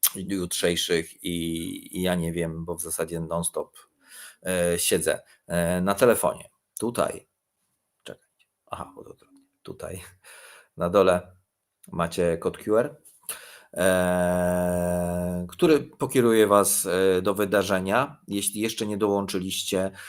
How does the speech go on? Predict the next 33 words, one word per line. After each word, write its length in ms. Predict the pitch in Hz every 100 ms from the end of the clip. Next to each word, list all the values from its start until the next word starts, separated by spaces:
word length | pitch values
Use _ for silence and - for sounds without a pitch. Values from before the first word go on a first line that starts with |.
| - -
e, 300 | 95 104 120
no 100 | 127
to 120 | 113
zachęcam 520 | 117 113 127 123 113
bardzo, 300 | 101 98 98
bardzo, 340 | 90 90 90 85
bardzo, 320 | 85 82 78
bardzo, 440 | 76 78 - 76 _ - - - -
e, 220 | 90 87
bardzo 340 | 87 95 92
serdecznie, 800 | 87 95 87 92 - 127 113 104 -
mm, 420 | 95 95 92 90 87
i 220 | 104 98
mam 180 | 98 98
nadzieję, 280 | 98 92 98
że 120 | 95
klikniecie 600 | 92 90 - 107 101 98
tam, 340 | 90 90 90 98 _ -
mm, 340 | 92 87 87 - -
e, 340 | 90 87 85
wezmę 440 | 82 98 95 92 - -
udział. 400 | 95 80 - - _ - _ -
To 100 | 92
jest 160 | 87
naj-, 220 | 90 82 - -
najważniejsze, 840 | 101 92 90 90 80 76 - - _ _ - - - -
e, 340 | 92 85 82 82
żebyście 500 | 95 85 87 - 90
byli 280 | 107 110
w 60 | 87
tej 140 | 82
Warszawie, 500 | 78 76 - - 82 80
bo 540 | 82 92 82 80 87